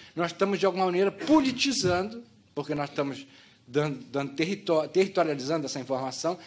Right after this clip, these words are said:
nós estamos politizando a questão da água, né? Isso eu acho que é importante a gente, é, destacar aqui.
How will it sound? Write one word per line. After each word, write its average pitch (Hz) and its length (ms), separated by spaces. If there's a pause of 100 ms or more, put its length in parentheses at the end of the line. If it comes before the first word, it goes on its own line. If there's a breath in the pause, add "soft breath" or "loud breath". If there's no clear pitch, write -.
(180 loud breath)
nós 156 100
estamos 175 220
politizando 220 720
a - 20
questão 202 320
da 226 160
água, 113 300 (200)
né? 147 240 (300 loud breath)
Isso 165 200
eu 175 60
acho 165 200
que 160 100
é - 20
importante 156 520
a - 20
gente, 151 340 (680 soft breath)
é, 117 500
destacar 143 560
aqui. - 300